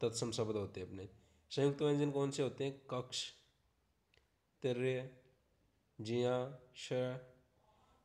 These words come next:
जैसे अक्ष, अक्ष है जो संयुक्त व्यंजन अक्ष, कक्ष आ गया इसमें, आँख हो गया इसका,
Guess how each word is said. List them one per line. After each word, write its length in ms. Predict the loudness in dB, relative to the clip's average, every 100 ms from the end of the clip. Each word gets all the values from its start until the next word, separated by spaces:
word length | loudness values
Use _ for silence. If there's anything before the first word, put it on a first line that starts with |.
| _
जैसे 220 | -4 -2 -2 2
अक्ष, 260 | 2 2 -2 -8 -10 -20 _ _ _ _ _ _ -4
अक्ष 300 | -4 -2 0
है 80 | 0
जो 160 | 0 0 -2 -8 -8
संयुक्त 360 | 0 0 0
व्यंजन 320 | -2 0 0 -2 -8 -12
अक्ष, 220 | -12 -10 -14 -14 _ -20 -2
कक्ष 280 | 0 0 0
आ 120 | 0
गया 160 | 2 0
इसमें, 300 | 0 -2 -4 -6 -20 -14 0
आँख 200 | 2 2
हो 160 | 2 0
गया 140 | -2
इसका, 240 | -4 -6